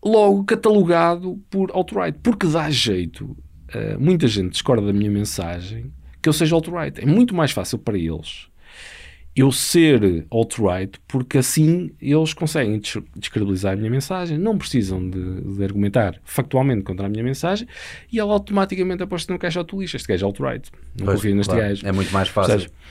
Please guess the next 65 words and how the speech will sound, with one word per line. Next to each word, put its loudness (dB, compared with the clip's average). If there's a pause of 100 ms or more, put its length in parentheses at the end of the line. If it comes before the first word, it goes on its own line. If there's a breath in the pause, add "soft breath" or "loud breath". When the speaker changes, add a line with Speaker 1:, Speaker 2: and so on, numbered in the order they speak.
(380 loud breath)
Speaker 1:
E 4
depois 6
Speaker 2:
Que 8
a 4
partir 4
daqui 4
é 6
do 0
género, 4
"Ah, 0
eu -2
já 2
não, 4
não 2
tenho 2
que -10
falar 6
contigo, 4
Speaker 1:
"Epá, 4
Speaker 2:
tu 6
és 6
Speaker 1:
este 4
gajo 6
é 6
Speaker 2:
alt-right, 6
tu 4
és 6
Speaker 1:
alt-right, 6
Speaker 2:
alt-right." -
Speaker 1:
é 6
Speaker 2:
Ok, 6
pronto. 4
Speaker 1:
racista, 6
extrema-direita, 4
Speaker 2:
Então 2
Speaker 1:
o 0
que 2
Speaker 2:
acabas 6
Speaker 1:
for", 6
Speaker 2:
aqui, 2
é, 2
Speaker 1:
porque 4
Speaker 2:
exato. 4
Speaker 1:
eu, 4
eh, 6
não 2
concordo 2
com 2
tudo -6
que -4
a -2
es-, -2
que, -6
que -10
a -2
esquerda -4
diz, -2
quando 0
eu 2
nunca 4
votei 0
na 2
direita 0
na -2
vida. -6